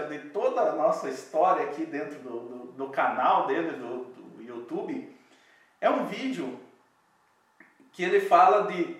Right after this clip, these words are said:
dores de cabeça no período menstrual. É, acho que a gente colocou como, é, como melhorar as dores de cabeça no período menstrual. Quem tem dor de cabeça no período menstrual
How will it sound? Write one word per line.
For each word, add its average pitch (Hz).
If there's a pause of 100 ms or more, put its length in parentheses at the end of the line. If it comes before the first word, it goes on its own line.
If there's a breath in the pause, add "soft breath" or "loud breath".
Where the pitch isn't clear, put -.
(160)
dores 269
de 285
cabeça -
no 214
período 196
menstrual. - (400)
É, 104 (460)
acho -
que -
a 120
gente -
colocou 156
como, 147 (1080)
é, 107 (1080)
como 277
melhorar 214
as 208
dores 226
de -
cabeça 190
no 196
período 165
menstrual. - (920 loud breath)
Quem -
tem 294
dor 240
de 339
cabeça 208
no 180
período 185
menstrual 165